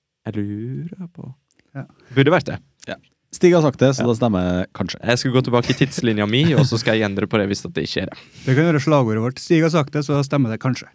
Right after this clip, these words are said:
Speaker 1: Ja, men det er kult, da. Tenk på det, da. Hvis jeg ku-, kunne reist tilbake i tid, sant? Hvis jeg hadde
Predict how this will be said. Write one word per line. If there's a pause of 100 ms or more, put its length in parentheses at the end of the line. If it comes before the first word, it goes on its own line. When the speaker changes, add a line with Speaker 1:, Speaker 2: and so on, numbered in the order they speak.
(100)
Speaker 1:
Ja,
men
det
er
kult,
da.
Tenk
på
det,
da.
Hvis
jeg
ku-,
kunne
reist
tilbake
i
tid,
sant? (440)
Hvis
jeg
hadde